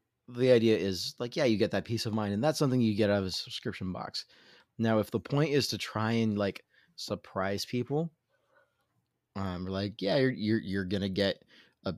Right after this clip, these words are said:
range of things. I think that doesn't work as well for the,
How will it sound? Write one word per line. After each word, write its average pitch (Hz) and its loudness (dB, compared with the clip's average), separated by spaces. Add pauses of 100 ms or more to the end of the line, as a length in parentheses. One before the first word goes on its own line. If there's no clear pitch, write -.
(160)
range 127 2
of 113 0
things. 92 -6
I 107 -6
think 135 -4
that 147 0
doesn't 104 0
work 92 -6 (760)
as 90 -2
well 90 -4
for 98 -4
the, 90 -2